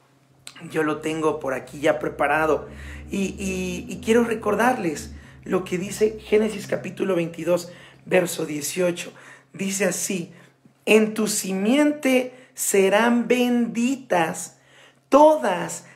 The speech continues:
las naciones de la tierra, por cuanto obedeciste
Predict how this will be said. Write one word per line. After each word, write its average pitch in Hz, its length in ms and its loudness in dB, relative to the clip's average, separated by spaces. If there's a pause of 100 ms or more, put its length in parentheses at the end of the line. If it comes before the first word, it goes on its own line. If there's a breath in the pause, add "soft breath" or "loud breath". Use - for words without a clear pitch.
(120)
las 220 480 4
naciones 196 1040 -4 (280 loud breath)
de 190 240 0
la 165 280 -2
tierra, 185 720 -8 (880 soft breath)
por 196 540 4
cuanto 269 960 0 (180 loud breath)
obedeciste 175 1080 -2